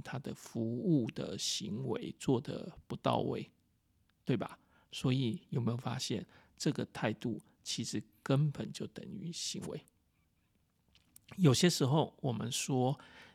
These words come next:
一个人他的态度，其实在讲的是说，好像他的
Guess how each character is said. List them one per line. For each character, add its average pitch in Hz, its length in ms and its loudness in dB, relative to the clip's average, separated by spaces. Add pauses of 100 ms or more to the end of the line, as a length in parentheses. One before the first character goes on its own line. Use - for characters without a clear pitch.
一 143 100 0
个 135 160 0
人 - 340 -4 (140)
他 - 160 -6
的 - 160 -8 (100)
态 131 260 -2
度， - 240 -4 (280)
其 - 200 -2
实 127 160 0
在 127 180 0
讲 - 260 -6
的 - 80 -6
是 131 220 -4
说， 139 260 0
好 - 420 -4
像 165 420 0
他 - 160 -6
的 127 140 -4